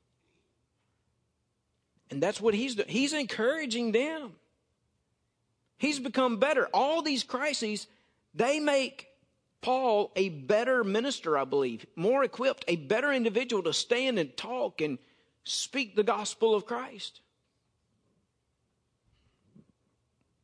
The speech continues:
But a crisis, again, can challenge that faith and can lead us to a place where we're not so much encouragers, but we're discouragers.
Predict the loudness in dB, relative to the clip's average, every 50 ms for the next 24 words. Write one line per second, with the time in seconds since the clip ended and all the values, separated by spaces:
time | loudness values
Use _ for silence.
0 | _ _ _ _ _ _ _ _ _ _ _ _ _ _ _ _ -20 _ _ _
1 | _ _ _ -4 -4 -4 -6 -8 -8 -6 -6 -6 -6 -8 -10 -12 -12 -14 -14 -10
2 | -8 -4 -4 -4 -4 -6 -8 -10 -10 -10 -10 -8 -8 -6 -4 -4 -4 -4 -4 -4
3 | -4 -4 -4 -6 -6 -4 -2 -2 -2 -4 -8 -14 -14 -14 -14 -14 -14 _ _ _
4 | _ _ _ _ _ -6 -4 -2 0 2 2 2 2 2 0 0 0 -2 -2 -2
5 | -2 -2 -2 -2 0 0 0 0 -2 -4 -4 -2 0 0 2 0 0 -2 -2 -4
6 | -6 -6 -6 -4 -4 -2 -4 -4 -6 -6 -8 -8 -8 -6 -4 -2 0 0 0 -2
7 | -4 -6 -8 -8 -4 -4 -4 -2 -2 -4 -4 -4 -4 -6 -8 -8 -10 -10 -10 -10
8 | -10 -14 -18 -20 _ _ -20 -20